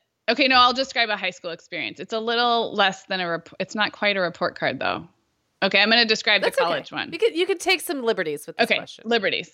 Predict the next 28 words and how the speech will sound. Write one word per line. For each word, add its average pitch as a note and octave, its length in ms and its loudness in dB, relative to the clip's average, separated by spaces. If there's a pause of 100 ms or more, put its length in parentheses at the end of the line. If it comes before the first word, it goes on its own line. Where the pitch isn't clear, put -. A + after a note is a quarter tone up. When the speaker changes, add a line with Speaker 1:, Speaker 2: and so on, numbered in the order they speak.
Speaker 1:
Okay, G3+ 280 2
so A3+ 500 2 (220)
in A#3+ 280 -2
high C#4+ 380 -2
school, F3 580 -8 (260)
I G3+ 520 2 (120)
had G3+ 220 -2
an - 320 -4
A G3+ 140 0
P A3 180 -4
English G3 240 -6
teacher F3+ 360 -2
that D#3+ 220 0
I D#3+ 300 0 (100)
loved D#3 640 -4
very, F#3 320 4
very E3 300 0
much. D3+ 260 -2
And D#3 120 -2
I D#3+ 100 0
was D#3+ 240 -4
also F3 480 0
the D#3 380 2 (100)
T F#3+ 300 0
A C4+ 220 4
for F#3+ 320 -6
him E3+ 520 -8 (120)
for, E3+ 680 0